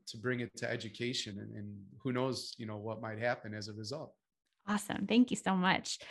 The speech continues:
Speaker 2: So, um, one of the last questions I like to ask is, as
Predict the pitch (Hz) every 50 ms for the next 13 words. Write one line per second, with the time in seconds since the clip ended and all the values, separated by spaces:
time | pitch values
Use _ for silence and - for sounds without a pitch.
0 | - - - - - - - 508 226 214 - - - 220 208 170 254 233 247 269
1 | 285 254 240 208 196 180 196 208 - - 208 202 208 196 170 180 180 175 175 175
2 | - - - - 175 170 165 165 - - - - - - 214 196 190 185 185 180
3 | 180 180 - - _ _ - 214 220 247 254